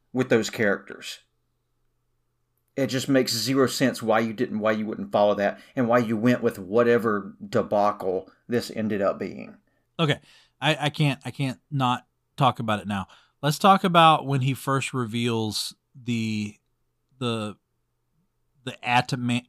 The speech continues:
Speaker 2: adamantium claws.
Speaker 1: Oh, Laramie, are you referencing the bathroom scene right now?
Speaker 2: Yes,
Speaker 1: Oh,
Speaker 2: yes.
Speaker 1: God.
Speaker 2: The bathroom scene. He p-, he brings out the claws, and as soon as the claws come out,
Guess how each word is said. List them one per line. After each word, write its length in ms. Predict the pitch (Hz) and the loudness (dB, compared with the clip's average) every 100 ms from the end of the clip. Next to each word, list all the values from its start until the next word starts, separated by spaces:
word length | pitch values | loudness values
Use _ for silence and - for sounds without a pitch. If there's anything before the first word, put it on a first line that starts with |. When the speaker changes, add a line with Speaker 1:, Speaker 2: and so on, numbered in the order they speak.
| - | 0
Speaker 2:
adamantium 760 | 135 156 139 131 127 123 110 | 2 4 2 2 2 0 -2
claws. 560 | - 117 107 90 80 - | -4 -4 -4 -4 -8 -8
Speaker 1:
Oh, 160 | 113 98 | -6 -4
Laramie, 300 | 101 104 101 | -2 -4 -4
are 140 | 98 | -4
you 180 | 101 123 | -4 0
referencing 840 | 131 139 147 110 139 120 110 101 101 | 0 0 -2 -6 -2 -2 -4 -8 -6
the 200 | 113 110 | -4 -4
bathroom 640 | 101 101 104 - 113 113 | -2 -2 -2 -6 -6 -6
scene 400 | - 123 117 110 | -4 -4 -4 -8
right 220 | 113 113 | -12 -10
now? 240 | 113 117 113 | -8 -10 -8
Speaker 2:
Yes, 500 | - 165 135 107 - | 0 2 2 -2 -8
Speaker 1:
Oh, 240 | 107 104 95 | -2 0 0
Speaker 2:
yes. 440 | 139 123 - - | -2 -4 -6 -6
Speaker 1:
God. 480 | 117 107 104 98 101 | -4 -2 0 0 0
Speaker 2:
The 40 | 131 | 2
bathroom 520 | 143 170 185 190 170 | 4 4 4 0 0
scene. 460 | 160 151 135 127 | 0 0 2 -2
He 200 | 117 123 | -6 -10
p-, 160 | 120 - - | -8 -10 -12
he 160 | - 110 | -10 -8
brings 340 | 110 156 180 | 0 2 4
out 160 | 175 156 | 2 0
the 80 | 151 | -2
claws, 720 | - 143 127 117 113 113 - _ _ _ _ _ | 0 2 4 4 2 -2 -8 _ _ _ _ _
and 140 | 135 | -4
as 100 | 135 | -2
soon 180 | - 160 | 0 2
as 120 | 175 | 2
the 80 | 156 | 2
claws 380 | 156 160 156 151 | 2 6 6 6
come 220 | - 156 | 2 4
out, 400 | 143 127 117 113 | 4 4 2 0